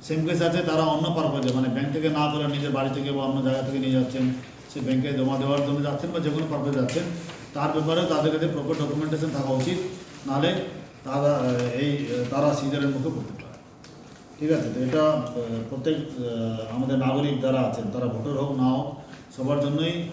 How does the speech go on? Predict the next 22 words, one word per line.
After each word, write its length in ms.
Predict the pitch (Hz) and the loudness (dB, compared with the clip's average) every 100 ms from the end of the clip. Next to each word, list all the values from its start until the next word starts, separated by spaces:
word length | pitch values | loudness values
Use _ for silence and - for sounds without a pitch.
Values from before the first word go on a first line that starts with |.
| - 120 | -8 -6
এই, 240 | 123 117 | -4 -4
এটা 120 | 120 | -4
প্রযোজ্য। 400 | 117 101 - - - - - - - - - - - - - - - - | -4 -4 -8 -12 -14 -16 -18 -20 -20 -20 -20 -20 -20 -20 -20 -18 -18 -8
আর 540 | 120 131 127 123 - | 0 4 4 0 -4
যেটা 180 | 127 160 | -2 2
হচ্ছে 220 | 160 175 | 2 2
যে 80 | 170 | 4
আমাদের 540 | 156 156 170 170 170 - - 131 | 4 4 6 4 2 -4 -8 2
যে, 240 | 160 156 | 4 4
আহ, 1120 | 156 - - - - - - - 104 - 117 | 2 -6 -10 -16 -18 -18 -16 -12 -12 -10 -8
আজকে 220 | 143 170 170 | -6 -2 2
থেকেই 460 | 170 156 156 - - - - - | 4 6 4 0 -4 -12 -14 -6
যে 100 | 135 | -2
কোনো, 180 | 151 170 | -2 -2
এখন 240 | 131 131 165 | -2 -2 -2
অবধি 200 | 156 165 | 0 2
তো 100 | 170 | 2
ক্যান্ডিডেট 400 | 143 151 160 - | 2 2 2 2
ঠিক 200 | 147 151 | -2 2
হয়নি, 200 | 170 196 | 4 4
এখন 160 | 151 156 | 4 2
অবধি 180 | 156 | 0